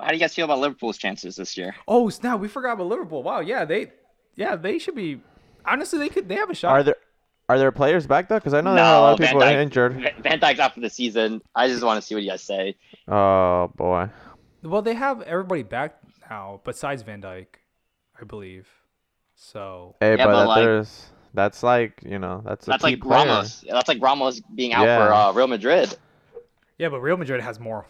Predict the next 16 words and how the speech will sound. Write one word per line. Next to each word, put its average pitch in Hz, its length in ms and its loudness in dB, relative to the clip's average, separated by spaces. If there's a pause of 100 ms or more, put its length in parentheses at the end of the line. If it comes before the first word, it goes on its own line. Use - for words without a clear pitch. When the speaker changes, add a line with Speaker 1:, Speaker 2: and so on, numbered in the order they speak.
(280)
Speaker 2:
more 101 200 -14
issues 95 600 -16
than 95 160 -20
just 92 160 -20
Ramos. 90 260 -10
Speaker 1:
Even 165 220 0
though 160 140 4
Liverpool's 147 560 0 (140)
still 139 220 -2
winning 117 200 0
games 110 260 -2
while 107 180 0
Van 95 240 -2
Dijk 101 320 0
in 98 100 -14
the 92 160 -12